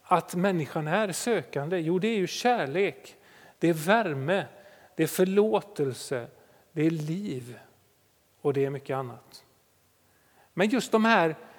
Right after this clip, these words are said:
det här som vi lever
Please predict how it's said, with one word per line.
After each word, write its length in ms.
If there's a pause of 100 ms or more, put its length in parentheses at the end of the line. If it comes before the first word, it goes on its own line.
(220)
det 80
här 300 (500)
som 480
vi 460 (120)
lever 640